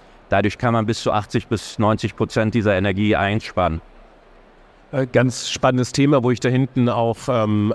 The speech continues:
Speaker 2: über Customer Experiences gerade was lese oder User Centricity. Ähm, das eine, äh, das könnte man ja auch anders interpretieren. Äh, User Centricity könnte bedeuten,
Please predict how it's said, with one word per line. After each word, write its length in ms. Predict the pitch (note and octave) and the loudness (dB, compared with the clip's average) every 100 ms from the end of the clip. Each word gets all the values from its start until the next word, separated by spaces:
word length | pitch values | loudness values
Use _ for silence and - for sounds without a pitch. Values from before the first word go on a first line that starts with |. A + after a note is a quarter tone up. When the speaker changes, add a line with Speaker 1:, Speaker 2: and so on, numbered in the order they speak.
| - | -4
Speaker 2:
über 180 | B2+ A2 | -2 -2
Customer 480 | - C#3 - B2+ A2+ | -2 -4 -2 0 0
Experiences 960 | A2 - C3 D3 G#2+ - G2+ - A2 | -2 -2 0 2 0 -2 -4 -4 -8
gerade 300 | G2 G#2 G#2 | -2 0 2
was 160 | G2+ - | -2 -2
lese 380 | G2+ A2 A2 B2+ | 0 0 0 0
oder 180 | G2 G#2 | 0 0
User 300 | F#2+ A2+ A2+ | 0 -2 -2
Centricity. 800 | - A2 - C#3 B2 - A2+ C#3+ | -2 -4 -2 -4 -4 -2 0 2
Ähm, 380 | B2+ A2+ A2 G2+ - - | 0 -2 -4 -6 -10 -6
das 180 | G#2+ - | -4 -2
eine, 420 | A2+ A#2 B2 A#2 - - | 0 2 2 0 -4 -16
äh, 180 | - A2+ | -4 -4
das 280 | G#2+ A2 - | -2 -6 -4
könnte 240 | C3+ C#3 | 0 2
man 100 | C3+ | 2
ja 100 | B2 | 2
auch 100 | A2+ | 2
anders 280 | C3 D3+ C3+ | 2 2 0
interpretieren. 840 | B2+ A#2+ A#2 A2+ - A#2 C3 C#3 A#2 | 0 0 0 -2 2 4 4 4 2
Äh, 160 | A#2 | 2
User 240 | G#2+ A#2+ A2+ | 2 0 0
Centricity 600 | - A2+ B2+ - - A#2 | 0 0 0 -4 -2 0
könnte 220 | A#2+ A2 | 2 2
bedeuten, 540 | A2 G#2+ A2+ A2+ G#2+ | 2 2 2 0 -2